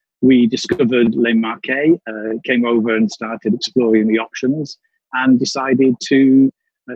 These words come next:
take the plunge, buy an old farmhouse, and convert it into holiday apartments. Um, we did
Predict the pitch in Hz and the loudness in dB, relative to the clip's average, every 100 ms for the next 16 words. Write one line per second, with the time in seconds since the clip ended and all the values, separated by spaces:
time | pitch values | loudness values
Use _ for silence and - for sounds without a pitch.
0 | - 131 120 - 135 131 117 110 123 131 | -6 -4 -2 -2 2 4 4 2 -2 0
1 | 127 120 123 - 117 113 117 120 117 - | 0 0 -4 -6 -4 -4 -4 -6 -8 -8
2 | 117 120 - 117 120 113 117 123 123 - | -2 -2 0 0 2 0 0 2 0 2
3 | 123 117 127 127 135 156 165 - - - | 0 0 -2 -2 -2 -4 -12 -8 -10 -10
4 | _ _ _ - 117 117 113 117 120 _ | _ _ _ -6 -4 -2 2 2 2 _
5 | _ - 139 139 151 | _ -2 0 2 0